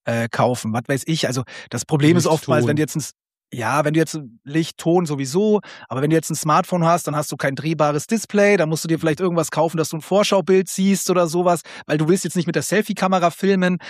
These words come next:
Speaker 1: aber so grundsätzlich, wenn alles außenrum stimmt, brauchst du jetzt nicht mehr als ein Smartphone. Da ist das Licht viel, viel wichtiger und, und, und das Mikrofon, weil also bei sch-, schlechtem Licht sieht's auch bei einer Kamera nicht cool aus. Ähm,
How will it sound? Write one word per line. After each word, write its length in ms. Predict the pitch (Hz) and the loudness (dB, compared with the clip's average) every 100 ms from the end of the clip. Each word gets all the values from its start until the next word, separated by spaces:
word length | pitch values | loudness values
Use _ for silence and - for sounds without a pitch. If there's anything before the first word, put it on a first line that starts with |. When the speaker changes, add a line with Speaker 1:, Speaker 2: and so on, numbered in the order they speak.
| - | -6
Speaker 1:
aber 120 | 185 151 | 0 0
so 100 | 160 | 0
grundsätzlich, 880 | 147 139 - 226 - 240 254 240 - _ _ - | 0 -2 -2 -4 -6 -6 -4 -6 -10 _ _ -12
wenn 100 | 131 | -6
alles 240 | - 202 | -2 -2
außenrum 380 | - 196 190 190 | 0 -2 0 -2
stimmt, 400 | 175 - 190 269 | -2 0 0 0
brauchst 300 | - 156 170 | 0 2 2
du 40 | 190 | 0
jetzt 140 | 170 | 2
nicht 180 | 202 214 | 0 2
mehr 200 | 175 180 | 2 2
als 120 | 170 165 | 2 -2
ein 40 | |
Smartphone. 500 | 156 165 175 - 117 | -2 0 0 -2 -6
Da 100 | 120 | -6
ist 140 | 147 | -6
das 80 | 180 | 0
Licht 360 | 160 208 208 - | 2 4 2 -2
viel, 180 | 214 220 | -2 0
viel 160 | 208 | 0
wichtiger 440 | 175 - 208 185 175 | -2 -2 0 4 4
und, 260 | 175 147 | 2 -2
und, 320 | 143 160 156 151 | -10 -6 -6 -6
und 160 | 151 | -8
das 80 | - | -4
Mikrofon, 520 | 165 170 123 - 101 | -2 -2 -4 -6 -6
weil 160 | 110 135 | -2 -2
also 240 | 147 156 151 - - | 0 0 -2 -6 -8
bei 80 | - | -2
sch-, 160 | 143 - - - - | -2 -4 -10 -18 -6
schlechtem 420 | - 190 - 180 | 2 2 2 0
Licht 180 | 180 - | 0 0
sieht's 180 | 175 165 | -4 -2
auch 140 | 156 151 | -2 -2
bei 80 | 151 | 0
einer 140 | 147 | 0
Kamera 400 | - 170 139 95 | 0 2 2 0
nicht 180 | 101 - _ _ _ - | -6 -10 _ _ _ -10
cool 160 | 110 - | -8 -4
aus. 280 | 123 160 - - - - - | -2 -2 -4 -16 -20 -14 -4
Ähm, 420 | 110 110 110 | -2 0 0